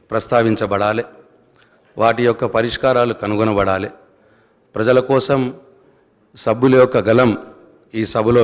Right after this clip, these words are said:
వినబడాలి. మరి దానికోసం మీరు ప్రత్యేకంగా ఇటువైపున్న ప్రతిపక్ష సభ్యుల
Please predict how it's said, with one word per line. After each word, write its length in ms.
వినబడాలి. 540
మరి 120
దానికోసం 540
మీరు 260
ప్రత్యేకంగా 680
ఇటువైపున్న 520
ప్రతిపక్ష 400
సభ్యుల 280